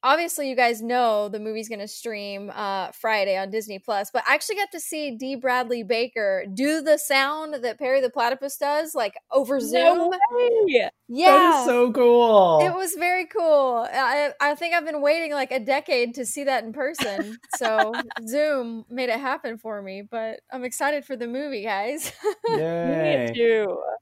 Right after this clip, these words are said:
Speaker 3: And, and in case you missed it, last week's episode, that's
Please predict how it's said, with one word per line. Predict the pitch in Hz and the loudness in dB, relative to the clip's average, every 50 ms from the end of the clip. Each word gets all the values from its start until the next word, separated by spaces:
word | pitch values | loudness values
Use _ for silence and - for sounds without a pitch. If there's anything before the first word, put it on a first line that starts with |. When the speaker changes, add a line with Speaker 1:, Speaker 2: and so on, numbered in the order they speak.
| _ - - | _ -8 -4
Speaker 3:
And, | 120 135 | -2 0
and | 151 143 143 147 | 0 0 0 0
in | 147 143 | -2 -2
case | - 160 165 165 - - | 0 0 -2 0 -2 -2
you | 170 160 | -2 -2
missed | 175 190 185 - | -2 -2 -2 -2
it, | 139 120 113 - 127 120 - | -4 -4 -4 -4 -6 -4 -2
last | 113 120 123 120 - | 0 0 0 0 -2
week's | 131 127 120 123 | -4 -2 -2 0
episode, | 135 143 - - 117 - 110 101 101 95 98 101 104 | -2 -2 -2 -2 -6 -4 -2 0 0 0 0 0 -2
that's | 101 101 101 101 - - - - | -2 -2 -2 -2 -4 -10 -18 -20